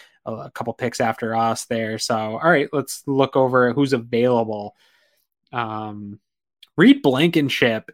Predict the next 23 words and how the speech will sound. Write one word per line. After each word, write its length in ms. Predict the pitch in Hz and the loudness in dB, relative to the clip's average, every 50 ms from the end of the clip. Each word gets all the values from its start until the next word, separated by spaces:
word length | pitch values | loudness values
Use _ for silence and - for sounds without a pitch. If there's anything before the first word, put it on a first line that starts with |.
| _ _ - | _ _ -6
uh, 120 | 139 139 135 | -4 -4 -4
oddly 540 | - 131 123 120 120 120 120 127 123 117 113 | 0 2 2 4 4 2 2 2 2 2 2
enough, 340 | 113 113 117 110 110 - | 0 0 0 0 0 0
out 120 | 120 113 113 | -2 -2 -2
of 60 | 113 | -2
Middle 220 | 127 131 127 120 | -2 -2 -2 -2
Tennessee, 400 | 117 - 131 120 117 - - 127 | -4 -4 -6 -6 -4 -2 0 0
was 140 | 120 120 113 | 2 2 0
a 40 | 123 | 0
guy 200 | 113 117 139 202 | -2 -2 -2 0
that 160 | 226 247 233 | 0 0 0
I 80 | 190 139 | 0 0
liked 320 | 123 117 123 139 - - | 0 -2 -2 -4 -4 -4
last 380 | 156 165 170 175 170 170 - - | -4 -4 -2 -4 -4 -6 -2 0
year 320 | 180 185 190 196 190 180 175 | 0 2 2 0 -4 -6 -6
a 80 | - 165 | -6 -4
little 280 | 165 180 180 185 185 | -2 0 0 0 0
bit. 360 | 175 180 190 202 208 208 - _ _ | 0 0 0 0 0 -2 -6 _ _
Um, 480 | - 135 127 123 120 117 113 110 110 120 | -4 -2 -2 0 -2 -2 -4 -6 -8 -4
not 240 | 127 131 127 151 160 | 0 0 2 2 2
very 240 | 175 175 185 196 202 | 2 2 4 2 2
athletic, 720 | 208 208 - - 170 165 147 147 151 151 151 - - - _ _ _ _ _ _ _ _ _ _ _ _ _ _ _ _ _ | 0 0 -2 -2 2 4 4 4 4 2 -2 -4 -12 -20 _ _ _ _ _ _ _ _ _ _ _ _ _ _ _ _ _
doesn't 580 | 135 123 123 131 131 165 160 160 160 156 - | 2 2 2 2 2 0 0 0 -2 -6 -10